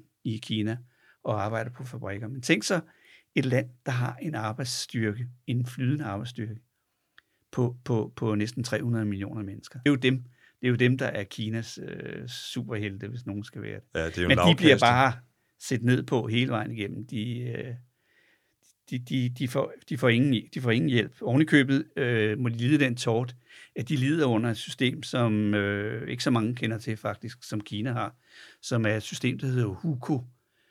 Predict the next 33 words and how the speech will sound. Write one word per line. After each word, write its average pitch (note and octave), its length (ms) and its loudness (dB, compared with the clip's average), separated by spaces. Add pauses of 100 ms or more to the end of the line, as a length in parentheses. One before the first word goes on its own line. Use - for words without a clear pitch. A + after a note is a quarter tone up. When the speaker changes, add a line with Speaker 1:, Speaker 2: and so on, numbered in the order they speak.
(260)
Speaker 1:
Og, A2+ 300 0
øh, A2+ 80 -4
det C#3 120 0
går D3 80 2
ud C3+ 140 4
på, C3+ 120 -2
det B2 60 2
er B2 40 0
sådan D3+ 160 -2
et B2+ 40 -2
fødesteds-, C#3 920 0
øh, A2 240 -2
bevis, A2 600 -4
en, A#2 260 -2
en A#2 200 -2
Hukou, B2 420 -4 (500)
som A#2+ 260 -2
alle C3 240 2
har. A2+ 360 0 (800)
Øh, A#2+ 500 4
og A#2 100 -2
den D#3+ 140 6
findes F3+ 240 0
i - 40 -20
to F3 160 2
varianter, C3 540 -2 (280)
enten E3+ 260 -2
for D3 100 -2
dem, C3 160 6
der D3+ 100 0
bor B2 220 0
i A2+ 40 -2
byerne, E3 480 -4